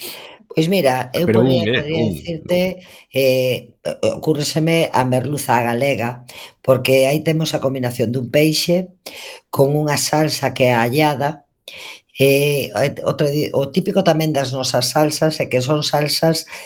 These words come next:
Speaker 1: por exemplo, a li-, a allada está, está composta de aceite de oliva,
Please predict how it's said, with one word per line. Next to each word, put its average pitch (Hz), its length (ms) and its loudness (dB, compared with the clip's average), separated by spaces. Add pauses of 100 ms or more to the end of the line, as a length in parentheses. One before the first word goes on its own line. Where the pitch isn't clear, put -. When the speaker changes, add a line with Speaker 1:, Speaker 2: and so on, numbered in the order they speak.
(160)
Speaker 1:
por 117 160 -4
exemplo, 135 320 2
a 131 80 4
li-, 131 240 -2
a 131 160 4
allada 147 320 0
está, 127 640 0
está 123 240 -2
composta 127 560 2
de 113 240 2
aceite - 400 -2
de 123 80 2
oliva, 147 400 -2